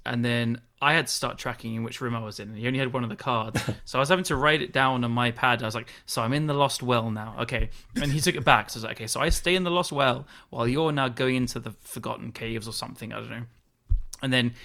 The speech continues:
Speaker 1: he ended up completing it, and then he was like, "Okay, I'm gonna go back in." It's like, "Wait, what?"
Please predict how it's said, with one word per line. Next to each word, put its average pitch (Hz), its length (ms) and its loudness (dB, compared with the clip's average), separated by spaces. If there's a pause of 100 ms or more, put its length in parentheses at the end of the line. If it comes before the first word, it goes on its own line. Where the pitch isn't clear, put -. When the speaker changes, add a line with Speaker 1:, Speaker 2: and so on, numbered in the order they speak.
(140)
Speaker 1:
he 202 280 -2
ended 214 180 0
up - 100 -2
completing 156 480 -4
it, 110 140 -10 (400)
and 131 140 0
then 135 340 0
he 123 140 -2
was 143 100 0
like, - 140 -2
"Okay, 131 100 2
I'm 120 120 2
gonna 123 140 2
go 123 100 2
back 110 200 -6
in." 131 220 -4 (120)
It's - 100 -20
like, - 120 -12
"Wait, - 140 -8
what?" - 220 -2